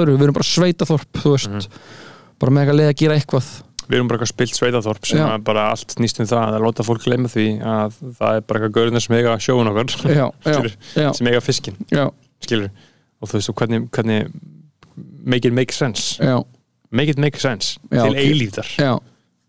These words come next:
Speaker 2: Til eilífðar.
Speaker 1: Já.
Speaker 2: Og það er sem er svo hellað, sko, Mark Fisher quoteið, þú veist, það er auðveldara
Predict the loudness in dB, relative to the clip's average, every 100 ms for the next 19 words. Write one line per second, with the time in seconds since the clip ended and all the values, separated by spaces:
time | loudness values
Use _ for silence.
0 | _ 2 2 0 -2 0 2 2 -2 -2
1 | 0 0 0 0 0 2 2 2 0 -8
2 | -18 -8 -4 -2 -2 0 0 0 0 -4
3 | -4 -2 -2 -2 -2 -2 -2 -2 0 0
4 | 0 -4 -8 -16 -20 -20 -20 _ _ -8
5 | -6 -6 -12 _ _ _ 0 0 2 2
6 | 2 2 -2 -2 0